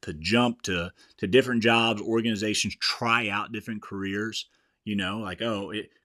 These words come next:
when you break it down to a dollar, like, if you get paid by the hour or salary, when you look at it as an actual number, can I make it on this number instead? Or if I, if this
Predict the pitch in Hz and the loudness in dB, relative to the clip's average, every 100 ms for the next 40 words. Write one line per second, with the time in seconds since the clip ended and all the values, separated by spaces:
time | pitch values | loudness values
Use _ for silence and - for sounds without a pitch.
0 | - 110 135 143 131 143 117 117 123 117 | -2 2 2 4 4 4 2 0 0 -2
1 | 101 85 80 95 92 76 80 80 104 117 | -4 -2 0 0 0 -6 -8 -6 0 0
2 | - 113 104 104 92 95 101 107 110 95 | 0 -2 0 -2 -2 -2 -2 0 -2 -4
3 | 92 - 107 104 107 110 113 - 98 123 | -6 -2 0 0 -2 -4 -6 -8 -4 2
4 | 139 120 120 107 101 98 107 90 - 98 | 2 2 2 0 0 -4 -6 -6 -8 -6
5 | 98 104 - 104 87 80 95 107 80 78 | -4 -4 -4 -4 -4 -4 -2 0 -2 -6
6 | 87 - _ _ _ _ - - 104 95 | -10 -14 _ _ _ _ -10 -2 0 2
7 | 85 95 98 110 101 - 98 87 82 78 | 0 -2 0 0 0 -6 -6 -4 -4 -2
8 | 90 107 - 90 85 85 82 78 - 101 | 2 4 4 0 -2 -2 -2 0 0 0
9 | 92 76 - 92 82 82 - - - 95 | -2 -2 -4 -4 -4 -6 -10 -20 -10 -6
10 | 87 98 90 90 90 - - - 95 - | 0 4 4 2 -2 -12 -20 -2 -2 6
11 | 127 131 - - | 8 8 6 0